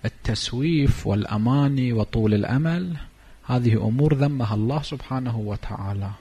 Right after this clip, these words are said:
الإنسان لازم يكون عنده أمل للشفاعة، لكن ينبغي أن يوجد في نفسه القابلية لأن يشفع له.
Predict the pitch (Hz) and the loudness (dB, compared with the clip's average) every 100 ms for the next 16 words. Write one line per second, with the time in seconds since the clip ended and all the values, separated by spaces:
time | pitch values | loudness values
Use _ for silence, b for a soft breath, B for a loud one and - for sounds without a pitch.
0 | - B B B B B B B - 101 | -18 B B B B B B B -10 -4
1 | 101 101 98 123 143 139 156 170 165 156 | -2 -4 -4 -2 0 2 2 0 -4 -4
2 | 147 127 131 127 123 123 117 113 - - | -4 -4 -4 -4 -4 -2 0 0 -2 -6
3 | 101 107 98 104 104 120 131 - 135 139 | -6 -6 -4 -2 -2 -2 -2 -4 -6 -8
4 | - B B B - 117 147 156 151 160 | -12 B B B -4 0 0 -2 -2 0
5 | 127 120 113 120 170 196 185 147 139 - | 0 2 4 6 6 6 4 4 2 0
6 | - 113 110 143 - - 156 156 127 117 | 0 0 2 0 0 -4 0 2 2 0
7 | - - 107 107 113 110 165 208 202 185 | 0 0 2 2 2 0 0 -2 -2 -4
8 | 160 147 139 - 120 104 113 107 | -4 -4 -4 -4 -4 -4 -4 -6